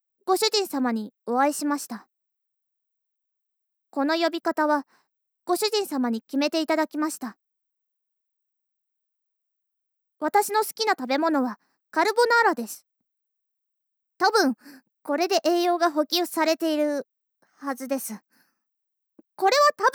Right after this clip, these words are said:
分です。ちょっとよくわかんないです。それからですね、ご主人様とご飯を食べたり、お留守番をしたり、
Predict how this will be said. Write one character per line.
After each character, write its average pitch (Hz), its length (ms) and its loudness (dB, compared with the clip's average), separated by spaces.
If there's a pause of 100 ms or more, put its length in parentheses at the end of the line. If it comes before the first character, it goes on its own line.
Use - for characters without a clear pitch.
分 392 80 2
で 277 100 -2
す。 240 120 -6 (720)
ち - 80 -6
ょ 415 60 0
っ - 40 -20
と 233 140 -4
よ 294 180 0
く 302 100 -6
わ 240 160 -8
か 349 140 0
ん 392 60 0
な 339 60 2
い 320 60 -4
で 233 120 -12
す。 214 160 -12 (2250)
そ - 320 -14
れ 330 120 0
か 370 200 2
ら 359 140 2
で 247 220 -6
す 240 180 -8
ね、 240 260 -4 (1800)
ご 381 140 0
主 381 60 -2 (100)
人 453 160 0
様 269 240 -2
と 233 100 -4
ご 330 220 0
飯 359 220 2
を - 20 0
食 269 180 -2
べ 311 100 2
た 277 120 -2
り、 240 160 -6 (680)
お 294 120 0
留 339 80 0
守 339 180 -4
番 349 220 4
を 339 60 0
し - 120 -6
た 330 100 2
り、 254 280 -4